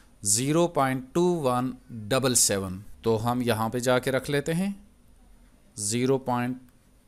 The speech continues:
टू वन डबल सेवन। अब इसमें से इसको सब्ट्रैक्ट कर दीजिए तो ये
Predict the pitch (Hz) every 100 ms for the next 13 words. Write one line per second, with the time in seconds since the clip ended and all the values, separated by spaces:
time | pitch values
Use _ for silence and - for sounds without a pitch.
0 | - _ 156 156 117 117 127 170 - _
1 | - - - 117 117 107 143 220 - _
2 | - - - - 95 92 82 - 151 180
3 | - 143 - 165 160 175 175 139 - 151
4 | 160 151 - 127 - 131 131 160 151 160
5 | 160 170 180 185 - - - 117 107 139